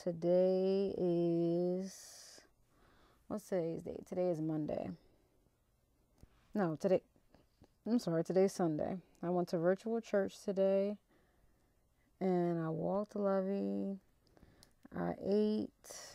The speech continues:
I was supposed to do some cleaning, but I didn't. Sorry if I'm not looking at y'all, because I'm trying to get the parts straight.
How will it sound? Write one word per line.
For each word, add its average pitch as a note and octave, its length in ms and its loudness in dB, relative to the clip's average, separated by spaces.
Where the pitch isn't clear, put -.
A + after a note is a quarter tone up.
I F#3 40 -4
was F3+ 120 -4
supposed F#3 220 -6
to G3 60 -6
do F3+ 140 -6
some F3+ 220 -6
cleaning, G#3 480 -4
but F3+ 140 -2
I E3 120 -6
didn't. G3 440 -4
Sorry G3+ 280 -2
if G3 100 -4
I'm E3+ 120 0
not E3+ 120 -2
looking F3 280 -2
at E3+ 200 -6
y'all, F3 380 -2
because E3+ 340 -4
I'm E3+ 160 -6
trying F#3 460 -2
to F#3 60 -2
get F3+ 440 -2
the F3 120 -2
parts - 1300 -6
straight. G#2 500 -4